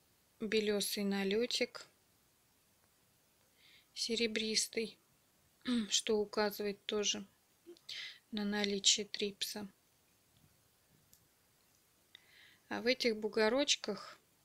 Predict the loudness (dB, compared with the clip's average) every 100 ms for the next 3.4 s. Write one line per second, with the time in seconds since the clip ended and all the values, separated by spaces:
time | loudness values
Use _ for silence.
0 | _ _ -12 -6 -6 -4 -8 -10 _ -20
1 | -20 -16 -14 -14 -16 -10 -6 -6 0 2
2 | 2 2 0 0 -4 -16 _ _ _ -4
3 | -2 -2 -4